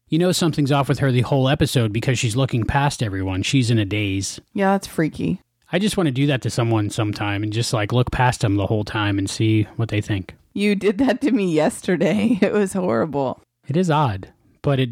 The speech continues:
Speaker 1: re-, and her eyes were, like, wide open the whole time. She blinked, like, twice in the episode. I counted.
Speaker 2: Who played her? 'Cause she did really, really good.
Speaker 1: She was played by Kathleen Noon.
Speaker 2: Well, she did great.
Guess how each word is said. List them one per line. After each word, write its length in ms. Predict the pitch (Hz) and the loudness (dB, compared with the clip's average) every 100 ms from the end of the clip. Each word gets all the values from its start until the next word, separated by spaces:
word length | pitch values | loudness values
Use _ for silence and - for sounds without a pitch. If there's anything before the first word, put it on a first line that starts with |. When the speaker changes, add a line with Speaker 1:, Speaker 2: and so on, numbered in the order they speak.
| 117 | -2
Speaker 1:
re-, 200 | 131 151 | -2 0
and 240 | 143 127 - | 0 0 0
her 260 | - 127 | 0 0
eyes 360 | 110 147 165 127 | 2 2 2 2
were, 100 | 117 | 0
like, 200 | 104 101 | 0 -2
wide 460 | 98 107 123 120 113 | -2 0 2 2 2
open 360 | 101 113 113 | 0 0 0
the 120 | 98 90 | -2 -2
whole 180 | 104 | -2
time. 400 | 98 110 101 95 104 | -2 -4 -2 -4 -6
She 180 | - 180 | -2 0
blinked, 280 | 202 233 | 2 2
like, 160 | - 123 | 2 0
twice 360 | - 147 113 - | 2 0 0 -2
in 80 | 110 | 0
the 80 | |
episode. 380 | 113 104 - 98 | 0 0 -4 -4
I 80 | 104 | -2
counted. 460 | 120 127 113 87 - _ | 0 0 0 -2 -12 _
Speaker 2:
Who 120 | - 277 | 0 0
played 300 | - 339 330 | 0 0 2
her? 220 | 311 294 | 2 0
'Cause 160 | - 233 | -2 -4
she 140 | 254 | -2
did 160 | - 240 | 0 2
really, 340 | 170 175 170 | 2 2 4
really 240 | 160 151 | 2 2
good. 360 | 143 139 - 196 - _ _ | 0 0 -2 -6 -8 _ _
Speaker 1:
She 120 | - 196 | -4 -2
was 120 | 175 | 0
played 240 | 196 247 | 0 2
by 140 | 151 110 | 0 0
Kathleen 640 | - 143 - 139 127 117 | 0 0 0 2 2 2
Noon. 460 | 120 131 120 101 107 - _ - | 2 2 2 0 -6 -14 _ -6
Speaker 2:
Well, 300 | 247 240 208 | 0 0 0
she 140 | - | -4
did 160 | 262 233 | -2 -2
great. 360 | 190 143 101 | 0 -2 -2